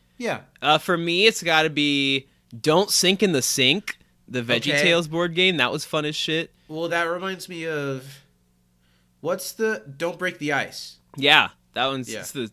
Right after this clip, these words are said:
Speaker 2: same thing. That's a fun one. Um, I really
Speaker 1: You
Speaker 2: like
Speaker 1: were only
Speaker 2: Trouble.
Speaker 1: allowed the VeggieTale version. Trouble? Yeah, that
Speaker 2: Mm-hmm.
Speaker 1: one's kinda fun.
Speaker 2: And I would probably either go Monopoly or Candyland. I like, actually, Scrabble. I'll go Scrabble next. I, Scrabble's
Speaker 1: Oh,
Speaker 2: super
Speaker 1: like
Speaker 2: fun. My family used to play
Speaker 1: Candy Boy.
Speaker 2: Scrabble really intensely,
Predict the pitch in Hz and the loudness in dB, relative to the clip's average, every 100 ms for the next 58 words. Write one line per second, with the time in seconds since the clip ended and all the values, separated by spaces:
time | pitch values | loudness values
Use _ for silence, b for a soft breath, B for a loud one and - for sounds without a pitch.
0 | _ - 110 104 101 117 - 98 92 92 | _ -8 -8 -8 -8 -8 -8 -12 -14 -16
1 | b b b b 135 143 147 147 151 - | b b b b 4 6 8 6 2 4
2 | 151 180 196 196 180 175 165 160 139 143 | 6 6 4 4 6 4 4 0 0 2
3 | 139 214 247 127 127 113 - 104 95 98 | 2 2 0 -6 -6 -10 -12 -14 -14 -18
4 | 92 92 _ - 139 139 185 185 _ _ | -20 -20 _ -6 -4 -4 -6 -8 _ _
5 | 123 117 120 131 - 185 151 135 107 127 | -6 -4 -4 -6 -10 -12 -12 -10 -10 -12
6 | - - 165 175 180 175 - 160 233 339 | -6 4 6 6 4 0 0 4 6 6
7 | 294 220 240 262 196 202 226 202 190 185 | 4 6 6 6 0 -4 0 -2 2 2
8 | 185 185 185 - 170 175 170 185 190 180 | 2 2 0 -2 -2 0 2 2 0 0
9 | 170 170 156 170 131 104 101 113 135 - | 0 0 0 0 -4 -4 -4 -2 -2 2
10 | 214 247 311 - - 233 180 110 98 165 | 2 4 0 0 4 6 6 2 -4 -2
11 | 220 240 - 170 151 127 110 98 - - | 0 0 0 2 2 2 -6 -10 -14 -14
12 | - 180 208 175 - 135 117 - 113 110 | -8 -2 -2 -2 -6 -8 -10 -10 -10 0
13 | 151 170 214 220 214 190 151 - 151 143 | 2 4 4 4 0 0 -2 2 4 4
14 | 127 131 139 135 127 127 143 170 180 185 | 2 0 0 0 -2 -4 -2 -4 -4 -4